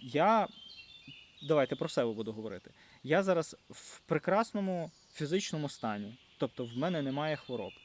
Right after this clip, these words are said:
Важливо говорити не те, чого у вас немає ще момент, а те, що ви маєте. Тобто я добре почуваюсь, я дихаю свіжим повітрям, я зараз знаходжусь в лісі, я чую спів птахів,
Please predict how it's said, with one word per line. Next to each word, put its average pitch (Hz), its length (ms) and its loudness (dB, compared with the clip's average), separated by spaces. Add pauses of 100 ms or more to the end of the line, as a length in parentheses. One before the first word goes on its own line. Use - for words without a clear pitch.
(400)
Важливо 156 400 2
говорити 156 400 0
не 151 140 0 (160)
те, 220 140 4
чого 170 280 -2
у 160 40 4
вас 151 200 0
немає 117 400 -4
ще - 300 -10
момент, 117 460 -8 (100)
а 127 80 -8
те, 196 300 0
що - 220 -2
ви 160 120 0
маєте. 151 540 0 (600)
Тобто 135 260 0
я 160 220 0
добре 160 380 0
почуваюсь, 110 720 -6 (420)
я 139 160 0
дихаю 160 400 0
свіжим 202 420 -2
повітрям, 123 520 -4 (580)
я 143 340 2
зараз 147 280 2
знаходжусь 170 500 -4
в 131 80 -6
лісі, 135 420 -2 (1200)
я 143 160 0
чую 220 280 0
спів - 320 -2
птахів, 117 520 -2